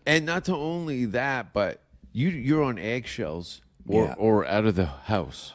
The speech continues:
Speaker 2: Or if people don't even really know you're there, it's like, "Let's eat all the food, all the scraps, I guess give it to the new kid that came
Speaker 1: Yeah.
Speaker 2: out, that the accident."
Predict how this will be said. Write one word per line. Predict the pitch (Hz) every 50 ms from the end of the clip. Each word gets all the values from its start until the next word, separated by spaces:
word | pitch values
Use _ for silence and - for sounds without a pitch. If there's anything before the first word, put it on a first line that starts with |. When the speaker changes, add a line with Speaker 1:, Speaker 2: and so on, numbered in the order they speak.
| - _ _
Speaker 2:
Or | 147 160 165
if | 156 - -
people | 180 185 190 170 180 165
don't | 139 147 143 139 135 135
even | 127 113 110 110
really | 120 120 110
know | 101 104 110 117
you're | 113 101 95
there, | 87 85 92 110 113 101 87 85 95 107 -
it's | - -
like, | 104 101 -
"Let's | 101 110 117 - -
eat | - 120 120 107
all | 104 113 123 135
the | 123 113
food, | - - - 98 101 101 110
all | - 110 117 113
the | 107 101
scraps, | - - - - 104 110 120 123 120 - - -
I | 107
guess | 92 110 107 101 -
give | - 107 101 95
it | 101 -
to | - 95
the | 82 92
new | 82 87 95 98 92
kid | - - 82 78 67
that | 80 76 -
came | 110 107
Speaker 1:
Yeah. | 110 104 98 90 76 69 80
Speaker 2:
out, | - - _
that | 85 85 82
the | 87 82
accident." | 85 85 87 - - - - - - 80 71